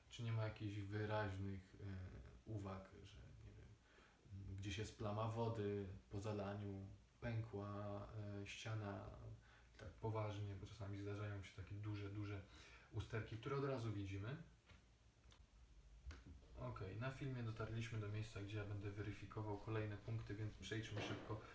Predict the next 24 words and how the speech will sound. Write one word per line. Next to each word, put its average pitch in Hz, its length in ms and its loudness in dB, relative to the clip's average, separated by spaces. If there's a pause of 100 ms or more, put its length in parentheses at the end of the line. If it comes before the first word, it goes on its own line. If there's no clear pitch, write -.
(220)
Wysokości 110 720 2
pomieszczeń, 120 580 0
to 113 100 2
też 123 220 0
również 117 340 4
jest 110 180 0
na 104 100 4
filmiku, 107 680 2 (680)
mm, 101 680 2 (520)
s-, - 180 -10 (280)
odnośnie 110 460 2
wymiarów 104 680 2 (340)
i 104 40 -2
powierzchni. 110 680 4
Sprawdzamy 110 480 4
wysokości 107 580 0
pomieszczeń, 104 640 0 (840)
mm, 104 520 2
wysokości 113 560 0
drzwi 107 360 2
i 104 260 2
ich 104 160 0
wymiary, 104 600 2
tak? 101 260 -2